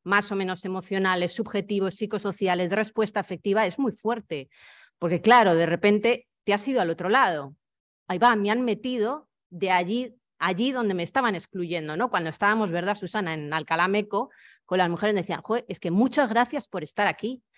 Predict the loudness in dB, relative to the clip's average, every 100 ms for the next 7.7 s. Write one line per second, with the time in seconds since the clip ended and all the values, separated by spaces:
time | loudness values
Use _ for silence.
0 | _ -2 0 2 4 4 4 0 0 2
1 | 4 4 2 2 2 0 -4 -6 -2 -2
2 | -2 -4 0 0 2 0 -2 -10 -8 -8
3 | -8 -10 -20 -4 -2 2 2 6 6 6
4 | 2 0 -2 -6 -2 -2 2 0 0 -4
5 | -6 -6 0 2 2 2 -4 -6 -20 -4
6 | 2 2 2 0 -2 2 2 2 2 -2
7 | -2 -6 -4 -4 -4 -4 -6